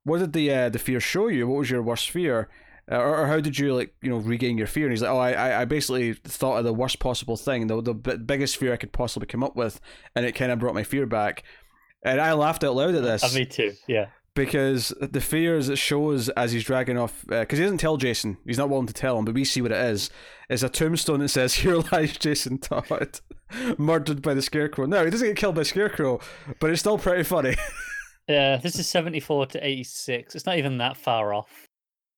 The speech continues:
Speaker 1: No, it's not a couple of years. It's, uh, I
Speaker 2: Yeah.
Speaker 1: don't, eighty-nine maybe, I think is maybe when he dies. I can't remember. Uh, but still, really funny.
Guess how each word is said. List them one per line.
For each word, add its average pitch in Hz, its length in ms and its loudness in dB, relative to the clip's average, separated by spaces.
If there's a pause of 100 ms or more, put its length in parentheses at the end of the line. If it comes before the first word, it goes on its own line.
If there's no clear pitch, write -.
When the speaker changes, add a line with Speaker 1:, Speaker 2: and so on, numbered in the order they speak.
(640)
Speaker 1:
No, 190 180 4
it's 147 100 0
not 208 120 4
a - 40 -8
couple 123 240 -2
of 107 80 2
years. 135 440 0
It's, - 180 -4
uh, 113 400 2 (1160)
I 139 40 -8
Speaker 2:
Yeah. 123 140 0
Speaker 1:
don't, 120 200 -4
eighty-nine 147 480 0
maybe, 196 280 -2
I 190 40 0
think 180 200 -4
is 160 100 -8
maybe 170 160 -4
when 165 140 -4
he 170 80 -2
dies. 175 300 -4
I 165 60 -6
can't - 160 -4
remember. 123 240 -2 (340)
Uh, 123 460 2 (120)
but 127 300 0 (640)
still, 120 340 0
really 127 240 2
funny. 101 380 -2